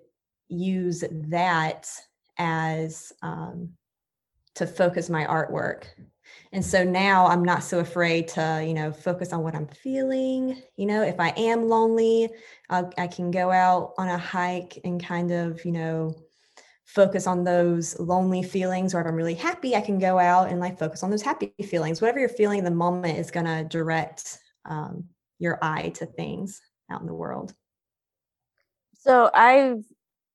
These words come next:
Speaker 2: I don't know if you've noticed this, but I've noticed kind of, like, an evolution in your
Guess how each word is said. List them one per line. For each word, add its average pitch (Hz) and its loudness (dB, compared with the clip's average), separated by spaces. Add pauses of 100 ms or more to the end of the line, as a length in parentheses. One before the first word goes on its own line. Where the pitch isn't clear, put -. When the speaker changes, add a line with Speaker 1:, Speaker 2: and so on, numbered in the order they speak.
(160)
Speaker 2:
I 220 6
don't 262 6
know 247 6
if 233 -2
you've 226 -2
noticed 190 -2
this, 185 -4
but 175 4
I've 196 4
noticed 190 0
kind 180 -4
of, 170 -6
like, 175 -2
an - -8
evolution 180 0
in 180 -4
your 165 -2